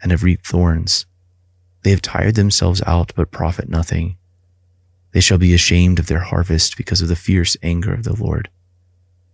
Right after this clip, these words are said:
Thus says the Lord concerning all my evil neighbors, who touch the heritage that I have given my people Israel to inherit. Behold, I will pluck them up from their land,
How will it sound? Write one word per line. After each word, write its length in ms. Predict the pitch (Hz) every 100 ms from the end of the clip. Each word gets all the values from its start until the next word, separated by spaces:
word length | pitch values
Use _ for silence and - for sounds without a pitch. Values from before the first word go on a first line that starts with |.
| _ _ _ _ _ _ _ -
Thus 200 | 113 -
says 180 | 113
the 80 | -
Lord 300 | 98 95 92
concerning 440 | 95 87 87 85 -
all 160 | 85
my 160 | 85 80
evil 320 | - 92 87
neighbors, 580 | 80 78 82 78 - - _ _ _ _
who 100 | -
touch 280 | 101 101 -
the 100 | 87
heritage 440 | - 92 92 95
that 160 | - 90
I 60 |
have 160 | 80 101
given 260 | 85 90
my 140 | 85 82
people 360 | - 85 - -
Israel 340 | 82 - 85
to 160 | - -
inherit. 420 | 82 82 80 - - _ _ _ _ _ _ _ _ _ _ -
Behold, 460 | 90 92 101 110 - - -
I 80 | 92
will 120 | 92
pluck 380 | - - 101 -
them 140 | 107
up 160 | - 90
from 140 | 90
their 140 | 90 85
land, 380 | 78 78 92